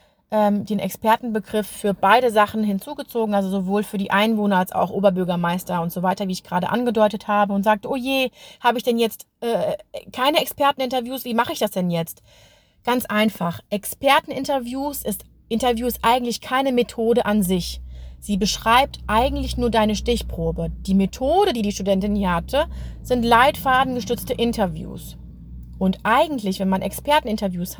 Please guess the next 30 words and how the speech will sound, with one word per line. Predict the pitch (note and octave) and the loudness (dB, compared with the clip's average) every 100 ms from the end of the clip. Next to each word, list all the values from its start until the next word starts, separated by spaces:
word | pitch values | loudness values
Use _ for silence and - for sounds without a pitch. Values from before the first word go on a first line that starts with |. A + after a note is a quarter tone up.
| - | -6
äh, | F3 | -4
beschrei-, | F3+ F3+ - F3 - | -4 -8 -6 -6 -6
äh, | F3 | -6
schreibt, | - F3 G3+ D#4+ - - _ _ _ _ _ _ _ _ | -4 4 4 4 -2 -18 _ _ _ _ _ _ _ _
beschreibt | A3+ - A3+ A#3 - B3+ | -4 2 6 6 4 -6
man | C4 A#3+ | -4 -2
nur | A#3 B3 C#4+ E4 F4+ _ _ _ | -2 0 0 -2 -6 _ _ _
die | A#3+ | -12
Teilnehmer. | - C4 C4+ C#4 A3+ E3+ D#3 C3 A2 - _ - | -2 4 6 6 4 0 -4 -8 -12 -16 _ -16
Das | G#3 | -4
heißt, | C#4 C#4+ - | 0 0 0
ich | B3+ | -4
habe | A#3+ | 0
ihr | |
dazu | A#3 A3 A3 | 0 0 -2
geraten, | G#3+ G3+ A3 B3+ C#4 C4+ - _ _ _ | -2 2 4 2 -2 -12 -14 _ _ _
es | A3 G#3 | -4 -2
als | A3 G3+ G#3+ | 0 0 0
Methode | G#3 - D4+ E4+ E4+ F3 E3 - _ - | -4 -2 -2 0 0 -2 -2 -4 _ 0
leitfadengestützte | A3+ B3+ - B3+ A#3+ A#3+ G#3+ A#3+ - - | 4 4 4 0 2 0 -4 -8 -10 -8
Interviews | A3+ A#3 A3+ F3+ E3 D#3+ | -4 -2 -2 -4 -8 -12
zu | - E3+ | -10 -6
nennen | D#3+ B2+ B2+ - - | -6 -6 -10 -12 -2
und | F#3+ G3+ | 0 4
dann | C#4+ D#4+ | 4 4
bei | C4+ | 2
ihrer | A#3 G#3+ | 2 0
Stichprobenbeschreibung | - E4+ - - G3 F#3+ F3+ - F3 E3+ F3+ F3 | -2 -10 -10 -8 -4 -4 -4 -6 -4 -4 -4 -8
zu | F3 | -6
beschreiben, | F3 - F3 F#3+ B3+ | -6 -4 2 2 2